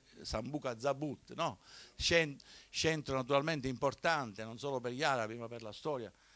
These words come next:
nel complesso del cuore della Sicilia, è illustrato da un, eh, saluto il professore Corselli e mi dispiace anche con lui, del, eh, naturalmente è illustrato da Gianbecchina, un vecchio amico, un be-, bellissimo,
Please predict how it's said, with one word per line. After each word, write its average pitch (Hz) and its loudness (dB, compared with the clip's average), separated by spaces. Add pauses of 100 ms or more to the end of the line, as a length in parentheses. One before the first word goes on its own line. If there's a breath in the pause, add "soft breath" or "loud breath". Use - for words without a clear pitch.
(120)
nel 123 -8
complesso 127 -10
del 110 -12
cuore 131 -10
della 135 -6
Sicilia, 143 -12 (520 soft breath)
è - -6
illustrato 156 0
da 127 -2
un, 131 -4
eh, 110 -8 (280)
saluto 147 -6
il 131 -6
professore 143 -2
Corselli 147 -2
e 143 -2
mi 143 -6
dispiace 143 -6 (140)
anche 139 -8
con 143 -6
lui, 151 0
del, 123 0 (680 loud breath)
eh, 127 2 (1000)
naturalmente 170 4
è 160 2
illustrato 170 2
da 139 4
Gianbecchina, 139 0
un 117 -6
vecchio 160 4
amico, 208 2
un 127 -2
be-, 139 2
bellissimo, 135 0